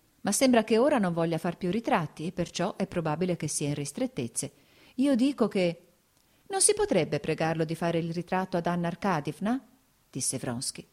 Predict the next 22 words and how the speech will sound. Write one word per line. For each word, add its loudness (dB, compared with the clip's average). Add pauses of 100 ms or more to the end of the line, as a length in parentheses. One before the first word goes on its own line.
(420)
"Perché 0
a 2
me?" 0 (560)
chiese -4
Anna. -4 (340)
"Dopo 4
il 2
tuo 4
io 2
non 4
voglio 2
altro 0
ritratto." -4 (680)
"Piuttosto 0
ad 0
Annie", 4 (640)
così 2
ella 0
chiamava -6
la -6
bambina. -6 (1040)
"Eccola", 0